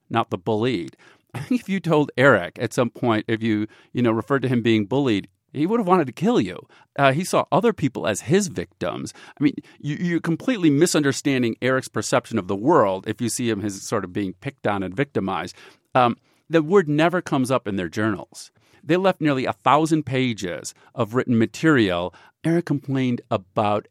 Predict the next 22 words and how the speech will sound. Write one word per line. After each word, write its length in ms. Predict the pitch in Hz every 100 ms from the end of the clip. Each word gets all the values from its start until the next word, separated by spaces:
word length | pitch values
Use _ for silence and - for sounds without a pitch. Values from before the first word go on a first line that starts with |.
| _
everyone 720 | 139 143 143 151 123 107 110 -
imaginable, 680 | 107 104 110 110 104 80 -
but 120 | -
people 300 | - 190 175
who 100 | 156
drive 360 | 117 120 127 113 - - _
slow 420 | - - 135 139
in 120 | 120 113
the 100 | -
fast 360 | 123 117 113 -
lane, 320 | 104 92 87
people 260 | 120 120 143
who 120 | 131
like 240 | 117 113
country 360 | - 139 120 123
music. 420 | 117 120 107 85 - - -
The 100 | 185
idea 440 | 208 160 247 220
that 200 | 123 127
he 240 | - - 147
would 300 | 131 123 110 _ _ _
write 240 | 131 143